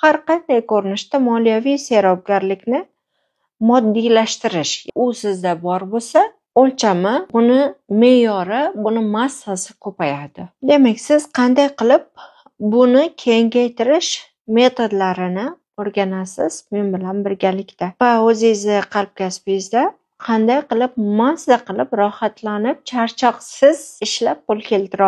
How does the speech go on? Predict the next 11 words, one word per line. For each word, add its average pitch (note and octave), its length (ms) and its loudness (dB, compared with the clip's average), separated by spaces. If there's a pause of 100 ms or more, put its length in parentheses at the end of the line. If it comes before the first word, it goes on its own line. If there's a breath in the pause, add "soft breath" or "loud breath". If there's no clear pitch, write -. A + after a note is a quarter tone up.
olishingiz F#3 460 -6
mumkin. F3 360 -6 (140)
Bu B3 80 6 (120)
haqida F3+ 440 -2 (240)
his G#3+ 160 -6 (120)
qilasiz, G#3 460 -4 (100)
o'rganasiz F#3+ 760 -4
va B3 180 4
o'zingiz A#3 420 -2
uchun B3+ 400 -2 (140)
sevimli A#3+ 560 2